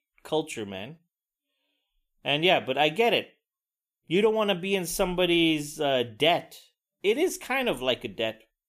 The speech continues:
An unspoken debt, like, "Hey, man,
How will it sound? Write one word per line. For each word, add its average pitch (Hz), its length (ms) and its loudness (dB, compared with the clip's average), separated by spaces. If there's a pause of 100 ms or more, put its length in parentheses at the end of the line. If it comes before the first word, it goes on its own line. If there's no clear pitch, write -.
(920)
An 165 160 -2
unspoken 185 1120 -2
debt, 127 320 0
like, 101 240 -10
"Hey, 196 260 -2
man, 143 460 -6